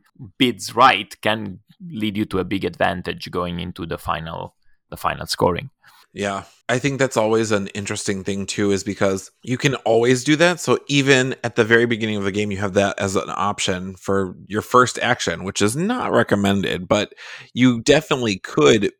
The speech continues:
Speaker 2: say, "Oh, well, the orange one's obviously going to win." So you place the, your bet down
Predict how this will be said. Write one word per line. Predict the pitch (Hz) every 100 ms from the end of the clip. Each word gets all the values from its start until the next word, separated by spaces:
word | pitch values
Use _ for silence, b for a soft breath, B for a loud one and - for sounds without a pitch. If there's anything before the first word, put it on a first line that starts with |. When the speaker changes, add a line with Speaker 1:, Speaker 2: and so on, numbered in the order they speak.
| _
Speaker 2:
say, | - - 110 104 -
"Oh, | 113 110
well, | 101 98
the | 98 123
orange | 113 104 101 98
one's | 95 92 - -
obviously | 101 95 98 - 90
going | 98 85
to | 92 82
win." | 60 - - B B -
So | 101
you | 98 95
place | - 98 98 -
the, | - 95 95 95 98 _ _ _ _ _ _ _ _ _ -
your | 110 107
bet | 101 98 104
down | 101 98 98 101